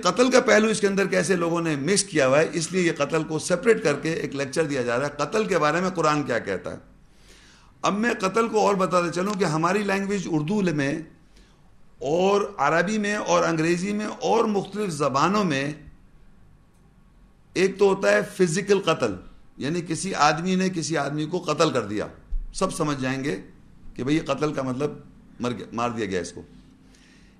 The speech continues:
ایک زبان کے اندر استعمال کیا جاتا ہے جس کے معنی ہوتے ہیں سائیکولوجیکلی killing، نفسیاتی طور پہ قتل کر دیا، جس کو ہم کہتے ہیں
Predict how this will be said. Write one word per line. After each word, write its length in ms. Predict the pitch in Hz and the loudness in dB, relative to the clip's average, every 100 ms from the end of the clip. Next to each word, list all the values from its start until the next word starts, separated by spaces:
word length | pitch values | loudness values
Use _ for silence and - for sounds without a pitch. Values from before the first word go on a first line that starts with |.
| - | -4
ایک 280 | 185 240 170 | 0 2 2
زبان 420 | 156 143 190 247 | 0 2 4 4
کے 100 | 208 | 4
اندر 220 | 180 190 | 0 0
استعمال 420 | 185 - 156 214 | 0 0 0 0
کیا 140 | 202 185 | 0 0
جاتا 360 | 156 135 139 | 0 0 0
ہے 160 | 147 185 - - - - | 0 0 -4 -16 -20 -10
جس 200 | 143 160 | -8 -4
کے 120 | 196 | -2
معنی 280 | 180 170 185 | 0 0 0
ہوتے 220 | 175 190 | -2 -2
ہیں 80 | 185 | -4
سائیکولوجیکلی 1000 | - 175 160 160 156 156 156 175 190 190 | -2 2 2 2 2 2 0 -2 0 0
killing، 360 | 190 139 123 123 | 0 0 0 0
نفسیاتی 420 | 147 - 185 180 | -2 2 2 2
طور 180 | 185 160 | 2 0
پہ 80 | 147 127 | 0 -2
قتل 160 | 120 113 | -2 -2
کر 140 | 98 | -4
دیا، 200 | 90 87 78 - _ _ _ _ - _ _ - - _ _ - | -6 -8 -10 -16 _ _ _ _ -20 _ _ -20 -20 _ _ -8
جس 220 | 117 151 | -6 -4
کو 180 | 180 175 | 0 0
ہم 80 | 170 | 2
کہتے 300 | 160 151 | 0 0
ہیں 80 | 175 | -4